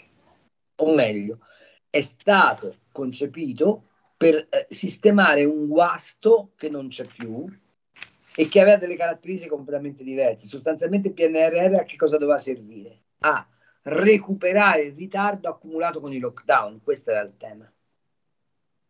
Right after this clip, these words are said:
Eh, la congiuntura negativa economica oggi col lockdown non c'entra nulla, le caratteristiche sono altre. È il sistema che è deglobalizzato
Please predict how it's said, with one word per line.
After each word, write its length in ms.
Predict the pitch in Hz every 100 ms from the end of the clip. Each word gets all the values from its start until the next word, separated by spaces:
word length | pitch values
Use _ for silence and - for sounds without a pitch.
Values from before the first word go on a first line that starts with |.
| _ _ _
Eh, 880 | 131 127 117 80 98 98 - - _ _ _ - _ _ _ _ -
la 380 | 190 185 202 196
congiuntura 580 | 202 196 185 226 226 185
negativa 440 | 170 160 160 196
economica 480 | 185 156 185 190 160
oggi 300 | 135 120 120
col 240 | 117 160 156
lockdown 480 | 160 143 135 113
non 160 | 123 131
c'entra 340 | 123 156 147
nulla, 420 | 120 131 110 110 131
le 120 | 127
caratteristiche 560 | 139 143 156 170 135
sono 260 | 113 120 123
altre. 560 | 120 104 98 - - _ _ _ _ _ _ _ _ -
È 140 | 170
il 180 | 165 147
sistema 640 | - 156 - 185 151 127
che 180 | 123 131
è 80 | 113
deglobalizzato 1400 | 127 185 196 143 131 120 107 104 98 101 85 - -